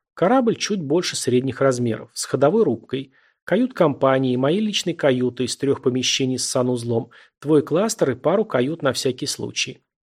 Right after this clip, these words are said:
Из двух помещений каждое. Кстати, твой кластер должен иметь своё отдельное энергопитание и бронированную капсулу". "Зачем?"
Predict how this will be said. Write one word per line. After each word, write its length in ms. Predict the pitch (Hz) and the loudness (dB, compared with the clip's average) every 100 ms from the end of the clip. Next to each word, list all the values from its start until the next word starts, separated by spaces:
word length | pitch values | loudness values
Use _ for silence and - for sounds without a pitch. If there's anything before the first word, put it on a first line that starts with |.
| _ | _
Из 140 | 139 127 | -4 -2
двух 240 | 160 240 | -2 -2
помещений 520 | 156 131 117 151 165 | -2 -2 -2 -2 -2
каждое. 540 | 165 127 110 104 127 - _ _ _ | -2 -2 -2 -6 -10 -12 _ _ _
Кстати, 380 | - 165 123 | 0 2 2
твой 240 | 117 170 220 | 0 2 2
кластер 420 | 196 185 - 143 | 2 -2 -2 -4
должен 300 | 143 151 135 | 0 2 2
иметь 180 | 147 135 | 0 -2
своё 340 | - 139 139 | -2 0 4
отдельное 420 | 131 131 131 127 123 | 4 2 2 2 2
энергопитание 760 | 123 110 107 120 - 196 220 | 0 -4 -8 -6 0 0 2
и 20 | 208 | 2
бронированную 580 | 147 127 131 139 156 | 4 4 4 2 0
капсулу". 540 | 160 120 120 - 123 - _ _ _ _ _ _ _ _ | 0 -2 -2 -6 -8 -12 _ _ _ _ _ _ _ _
"Зачем?" 640 | 123 135 135 - 127 131 | 0 2 2 2 2 0